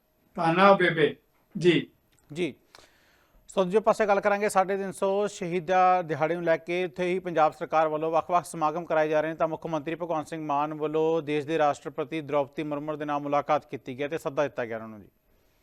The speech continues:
Speaker 1: ਦੇਖੋ, ਬਹੁਤ ਅਹਿਮ ਤੇ ਵੱਡਾ ਸੰਵੇਦਨਸ਼ੀਲ ਮਾਮਲਾ ਜਿਸ ਦਾ ਆਪਾਂ ਜ਼ਿਕਰ ਕਰ ਰਹੇ ਹਾਂ।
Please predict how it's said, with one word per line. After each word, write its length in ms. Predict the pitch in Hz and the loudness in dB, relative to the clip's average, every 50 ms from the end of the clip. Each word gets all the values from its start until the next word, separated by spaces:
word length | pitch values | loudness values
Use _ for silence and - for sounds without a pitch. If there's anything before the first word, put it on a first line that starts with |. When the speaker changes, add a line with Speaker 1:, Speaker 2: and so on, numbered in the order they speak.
| _ _ _ _ _ _ - _ _ _ - - - _ _ _ _ _ _ _ _ _ _ _ _ _ _ _ _ _ _ _ _ _ _ _ - | _ _ _ _ _ _ -20 _ _ _ -14 -14 -14 _ _ _ _ _ _ _ _ _ _ _ _ _ _ _ _ _ _ _ _ _ _ _ -12
Speaker 1:
ਦੇਖੋ, 240 | 185 165 165 190 202 | -10 -4 0 2 2
ਬਹੁਤ 420 | 202 - 170 170 175 180 180 175 | 2 4 6 8 8 8 8 6
ਅਹਿਮ 280 | 170 170 170 170 175 170 | 4 4 4 4 4 2
ਤੇ 100 | 170 170 170 | 0 0 0
ਵੱਡਾ 260 | 165 156 156 156 156 | 0 2 2 2 0
ਸੰਵੇਦਨਸ਼ੀਲ 560 | 156 - 170 165 156 160 165 156 156 160 160 156 | 0 -4 -6 -4 -2 -2 -2 -2 -2 -2 -2 0
ਮਾਮਲਾ 340 | 156 156 151 151 156 156 | 2 2 2 0 0 -2
ਜਿਸ 140 | 147 143 151 | -2 -4 -4
ਦਾ 100 | 147 156 | -4 -4
ਆਪਾਂ 220 | 147 151 165 156 143 | -4 -4 -4 -10 -8
ਜ਼ਿਕਰ 280 | 156 151 147 143 143 | -8 -8 -10 -10 -8
ਕਰ 180 | 143 160 151 147 | -4 -2 -2 0
ਰਹੇ 140 | 151 151 151 | 0 -2 -4
ਹਾਂ। 120 | 151 151 | -4 -8